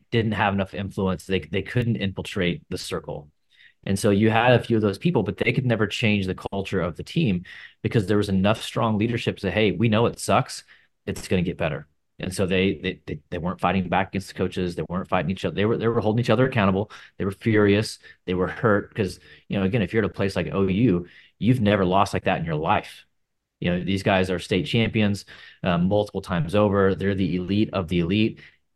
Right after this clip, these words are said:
And now they're ha-, having a losing record. So they're having to, like, wrestle with, like, "What is it? What, I don't know what to do with this." But they stayed engaged. They stayed connected. And so it was fascinating to see, like, they had every reason to quit and they didn't.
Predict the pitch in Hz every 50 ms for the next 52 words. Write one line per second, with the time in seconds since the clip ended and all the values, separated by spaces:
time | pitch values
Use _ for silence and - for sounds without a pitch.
0 | _ _ _ 104 92 85 170 85 87 98 101 104 95 101 101 78 95 92 - 110
1 | 101 101 87 85 92 98 95 90 95 87 80 82 92 190 - 147 - - 110 95
2 | 110 139 143 127 107 101 95 87 - 80 90 82 - 82 95 104 104 - 113 92
3 | 90 87 90 82 78 - - 85 98 123 139 107 - 92 85 76 78 80 76 -
4 | _ _ 87 98 98 92 - - 78 98 135 135 107 98 95 95 98 - - 151
5 | 165 165 92 85 82 73 78 - - _ - - - - - - - - _ _
6 | _ - 117 107 - - - _ 113 110 107 101 104 - 120 123 131 127 120 110
7 | 110 104 104 104 95 101 95 - - - 110 113 110 110 - - 104 95 92 -
8 | 101 90 - _ _ - - _ _ 107 104 - 113 - 92 95 - - - 120
9 | 135 151 135 - - 101 95 95 92 92 92 - 101 90 - - 101 98 92 90
10 | 85 - _ _ _ _ _ _ _ - 110 107 107 113 107 104 113 117 123 117
11 | 117 107 107 98 95 - - - 85 76 76 _ _ _ _ _ _ _ _ _
12 | 98 98 90 87 80 82 85 78 - 87 76 - _